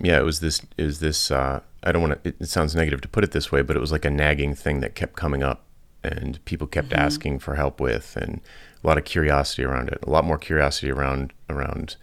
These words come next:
Speaker 1: you know, ditching hourly billing than there was around, like, media queries for responsive web design. Like, you just look that up, you know, this, the, the stuff I was talking about was ungoogleable.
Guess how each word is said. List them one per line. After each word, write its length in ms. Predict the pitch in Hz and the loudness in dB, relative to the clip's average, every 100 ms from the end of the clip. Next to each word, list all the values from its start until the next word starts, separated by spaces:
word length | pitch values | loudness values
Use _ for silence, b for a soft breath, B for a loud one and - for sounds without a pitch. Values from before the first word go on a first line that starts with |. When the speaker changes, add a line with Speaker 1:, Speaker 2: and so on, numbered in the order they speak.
| b - | b -4
Speaker 1:
you 80 | |
know, 80 | 69 | -2
ditching 320 | 65 - - | -2 -4 0
hourly 220 | 71 65 65 | 2 2 4
billing 440 | 92 85 73 71 | 4 6 4 2
than 220 | 67 67 | 0 0
there 120 | 67 | 0
was 220 | 67 67 69 | 0 -2 0
around, 340 | 69 65 65 | 0 -2 -2
like, 360 | 67 65 - - - | 0 -2 -4 -18 -4
media 320 | 82 95 80 | 2 4 4
queries 500 | - 76 71 67 64 - | 2 0 2 2 0 -4
for 220 | - 65 | -4 -4
responsive 460 | 67 - 71 73 76 | -4 -2 -2 0 0
web 140 | 76 | 0
design. 360 | 69 69 64 60 | 0 0 0 0
Like, 280 | 60 - - | -4 -6 -14
you 220 | 71 67 | -12 -6
just 220 | 73 - | -6 -4
look 140 | 76 - | -2 0
that 160 | 67 | 2
up, 340 | 71 53 - - | 4 2 0 -6
you 100 | 80 | -4
know, 140 | 67 67 | -2 -2
this, 320 | 69 - - - - | -2 -4 -8 -14 -8
the, 240 | - - - | -4 -4 -4
the 80 | - | -8
stuff 240 | - 90 | 0 2
I 100 | 80 | 4
was 100 | 78 | 4
talking 280 | - 69 - | 2 -2 -2
about 220 | 64 65 | -2 0
was 100 | - 67 | -2 -2
ungoogleable. 800 | 71 69 73 71 65 64 - | -2 -2 -2 0 -2 -2 -6